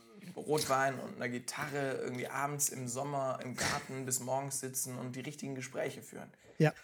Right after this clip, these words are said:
Speaker 1: Die wirklich glücklichen Momente sind meistens mit Menschen, nicht mit Gegenständen.
Speaker 2: Das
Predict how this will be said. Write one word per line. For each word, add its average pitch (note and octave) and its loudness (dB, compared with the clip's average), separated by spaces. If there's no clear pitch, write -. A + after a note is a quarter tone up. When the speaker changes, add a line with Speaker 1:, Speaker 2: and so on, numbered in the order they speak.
Speaker 1:
Die B2+ -2
wirklich D#3 -2
glücklichen D3 -2
Momente C3 0
sind B2 -2
meistens B2+ -4
mit B2 -6
Menschen, B2+ 0
nicht A#2 -6
mit A2 -6
Gegenständen. B2+ -6
Speaker 2:
Das - 8